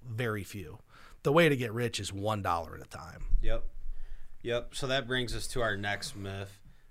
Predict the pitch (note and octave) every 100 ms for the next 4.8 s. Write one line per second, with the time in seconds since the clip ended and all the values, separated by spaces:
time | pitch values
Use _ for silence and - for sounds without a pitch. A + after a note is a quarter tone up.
0 | - G#2 G#2 G2+ D2 G2 - C3+ D3+ E3
1 | - A#2 A#2 A#2+ A#2+ A#2+ A#2+ - - -
2 | - - A#2+ G2+ G2+ G2+ - F2+ E2 D#2+
3 | G2 - - - - - - B2 A2+ A#2
4 | - - - - - - B2 -